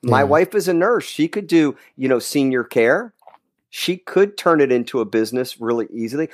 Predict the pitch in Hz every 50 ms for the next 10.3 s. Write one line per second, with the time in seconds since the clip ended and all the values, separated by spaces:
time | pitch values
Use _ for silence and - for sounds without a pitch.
0 | - - _ - 185 208 170 123 - 156 202 202 262 233 - - - 117 104 -
1 | - 107 139 - - 190 180 156 143 113 - _ _ 123 120 117 - - 107 101
2 | - - - - 110 117 131 - - 170 175 208 269 240 _ _ _ _ _ _
3 | - _ _ 117 131 160 135 123 113 107 107 107 104 147 170 196 202 185 - -
4 | 175 202 233 226 - 156 123 - - 156 202 - - - - 147 131 - 135 131
5 | 127 117 110 107 113 110 113 120 131 127 - 123 104 95 117 117 107 98 95 -
6 | - 107 101 98 104 - - 127 123 139 170 220 208 - _ _ _ 117 104 110
7 | - _ _ _ - - 226 226 - _ - 185 233 262 277 269 247 240 214 -
8 | - - - _ _ - 156 160 139 143 131 - - _ - - 170 170 175 165
9 | 170 - 156 135 123 - - - 135 123 120 113 104 101 92 101 95 87 - _
10 | _ _ _ _ -